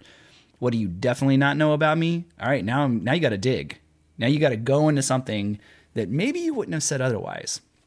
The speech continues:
But the real vulnerable thing is, what do we need to know about you? What we, what must we absolutely know about you? And so that's an opportunity to tell the team, "Here's the thing that I am really all about,"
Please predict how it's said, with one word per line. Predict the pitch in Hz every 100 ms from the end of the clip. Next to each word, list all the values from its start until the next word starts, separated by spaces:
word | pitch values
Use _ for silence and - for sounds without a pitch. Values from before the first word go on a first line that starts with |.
| _ _ _ _ _ _
But | - 110
the | 127
real | 247 269
vulnerable | 120 107 101 107
thing | 107 107
is, | 101
what | 117 135
do | 135
we | 110
need | 110 110 135 135 117
to | -
know | 90 76
about | 73 - -
you? | -
What | 117 -
we, | 139
what | 117 135 170
must | 147 135 -
we | 120 117
absolutely | 107 - 107 95 92
know | 87 82
about | 73 - -
you? | - - - - - _ _
And | - 107
so | 110 107
that's | 98 117 135
an | 135
opportunity | 120 127 - 202 180 113 104
to | 107
tell | 139
the | 123
team, | 113 - 180 131 110 104 _ _ _ _ _ _
"Here's | - 143 127
the | 127
thing | 131 131 120 110 110 _
that | - 110
I | 107 107 107 101 - _ -
am | 107
really | 113 113 107 101
all | 98 92
about," | 98 - 143 143 135